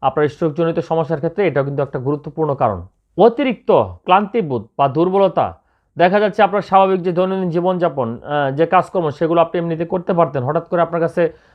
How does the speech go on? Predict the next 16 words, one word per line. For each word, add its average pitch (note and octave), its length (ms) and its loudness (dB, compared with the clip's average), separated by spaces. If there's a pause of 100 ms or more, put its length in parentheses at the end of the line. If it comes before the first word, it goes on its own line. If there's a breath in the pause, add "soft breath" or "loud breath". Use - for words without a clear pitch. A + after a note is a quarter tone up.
(100)
আজকে D#3+ 260 0
মনে F3+ 180 4
হচ্ছে E3+ 260 2
যে E3 80 0
প্রচণ্ড A3+ 540 0
পরিমাণে G3+ 360 2
দুর্বল F3 260 2
লাগতেছে E3 380 0
বা A#2+ 80 -2
প্রচণ্ড G#3 500 -2
পরিমাণে F#3+ 360 0
ক্লান্তি E3+ 300 0
লাগতেছে D#3 360 -2
কোনো D3 180 -4
কারণ E3+ 280 2
ছাড়াই। C3 300 -2